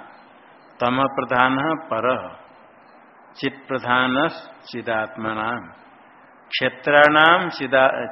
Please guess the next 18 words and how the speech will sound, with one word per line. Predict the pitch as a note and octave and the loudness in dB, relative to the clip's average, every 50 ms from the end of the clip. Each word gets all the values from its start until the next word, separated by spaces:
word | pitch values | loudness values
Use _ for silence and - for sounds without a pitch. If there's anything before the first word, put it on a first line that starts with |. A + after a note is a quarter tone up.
| - - | -8 -8
चित-, | C#3 C3+ C3 - - - - - - - C3+ B2+ B2 A#2+ A#2 G#2+ | -8 -8 -8 -12 -20 -20 -20 -20 -20 -16 -14 -12 -10 -10 -12 -12
चिदात्मनाम | - - - - C3+ C3 C3+ B2+ A#2+ A#2+ A#2+ - A#2+ A2 G#2+ G#2 G#2 A2+ C3 C#3+ C3+ A2+ F#2 E2+ - - - - - - - _ _ _ _ _ _ _ - _ _ _ _ _ - C3 | -16 -14 -8 -8 -4 0 2 2 2 2 0 -4 -8 -8 -6 -4 0 2 2 2 2 0 -4 -10 -16 -20 -20 -20 -20 -20 -20 _ _ _ _ _ _ _ -20 _ _ _ _ _ 0 2
परः | B2+ B2+ C3 C3+ C3 C#3+ D#3+ F3 F#3 | 2 4 4 4 4 4 2 2 0
कारणता | F3+ - C3+ A#2 A#2+ A#2+ B2+ B2+ C3 C3 - D3+ C#3+ | 0 2 2 2 2 2 2 0 -2 -2 0 0 0
मेति। | C#3 B2 A2 G#2+ G#2+ G#2 - C#3+ C#3+ A#2+ F#2+ - - - - _ _ - - _ _ _ _ _ _ _ - - - _ - - - - | 0 -2 -6 -8 -10 -10 -8 -8 -10 -10 -10 -16 -20 -20 -20 _ _ -20 -20 _ _ _ _ _ _ _ -20 -20 -20 _ -20 -20 -12 -6
परमात्मा | B2 A#2+ B2 B2+ C#3 C#3+ C#3+ C#3+ C#3+ - C#3+ D3 D3+ D#3 D#3+ E3+ E3 | -4 -2 0 0 2 2 2 2 0 -4 -6 -4 -2 -2 -2 -2 -4
कारणत्व | D#3+ - C#3+ A#2+ A#2 B2 C3 C#3 C#3+ C#3 C#3 - D3 | -4 -2 -2 0 0 0 0 -2 -4 -6 -6 -10 -12
को | C#3 - D#3 D3+ | -8 -6 -6 -6
प्राप्त | D3 D3 C3 A#2+ - - - - C3 - | -2 -2 -2 -2 -2 -6 -8 -10 -8 -6
करता | - A#2+ A2+ G#2+ - - A2+ G#2+ G2+ G2 G#2+ A#2+ | -8 -8 -8 -10 -10 -10 -10 -8 -8 -8 -8 -8
है, | B2 A2+ - - - - - - - _ _ _ _ _ _ _ _ - | -8 -10 -14 -18 -20 -20 -20 -20 -20 _ _ _ _ _ _ _ _ -6
परमात्मा | A#2+ A#2 B2 C3 C3+ C#3 C3+ - D3+ D3 D3 C#3+ | -4 -2 0 0 0 0 0 -2 -4 -4 -4 -4
कारण | - - B2+ A#2 A2+ A#2 B2+ C3 | -4 -2 0 0 0 0 0 -2
हो | C3 A#2+ A2 A2+ G#2+ | -2 -4 -6 -8 -10
जाता | G2+ G#2+ G2+ G2+ - A2+ G#2 F#2 F2+ | -10 -10 -10 -8 -8 -10 -10 -10 -12
है। | F2+ F2+ - - _ _ _ _ _ _ _ _ _ - - | -16 -20 -20 -20 _ _ _ _ _ _ _ _ _ -12 -10
किसका? | C3+ A#2+ - - B2+ A#2+ | -10 -10 -8 -6 -6 -6
क्षेत्राणाम | A#2 - - - B2+ A#2+ A#2 - - C3+ C3+ C#3 C#3 C#3 C#3+ D3 D3+ D#3+ F3 F#3+ G3+ G#3+ | -6 -8 -10 -10 -8 -10 -10 -8 -4 0 2 4 4 4 4 4 4 2 2 0 -4 -10